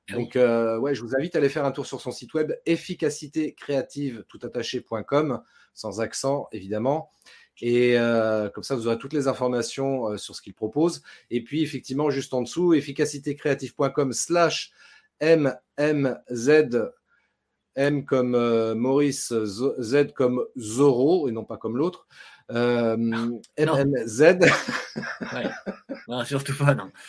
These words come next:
Speaker 3: Non, euh, si je vais vous donner un, tiens, tiens, Christophe, tu le sais pas, euh, et personne, euh, je sais pas, hein, mais M M Z, ça veut dire quelque chose.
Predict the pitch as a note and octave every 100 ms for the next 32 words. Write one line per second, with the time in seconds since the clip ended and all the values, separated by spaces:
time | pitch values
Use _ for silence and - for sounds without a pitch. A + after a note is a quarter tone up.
0 | - - - - B2+ D#3+ D#3 E3 C#3+ A3
1 | - B3 A#3 A#3+ A#3+ A#3 - A#3+ A3 G3+
2 | F#3 A3 G#3 B3+ A#3+ G3 - G3+ F#3 A3+
3 | - - - - E3 E3 D#3 C#3+ G3+ G#3
4 | G#3+ F3 D#3 C#3+ D#3 C#3+ E3+ F#3+ F#3 D#3+
5 | D3+ - A3 A3 G3+ E3+ B3 - D#3+ D#3
6 | A3+ A3+ G3 F#3+ F3 E3+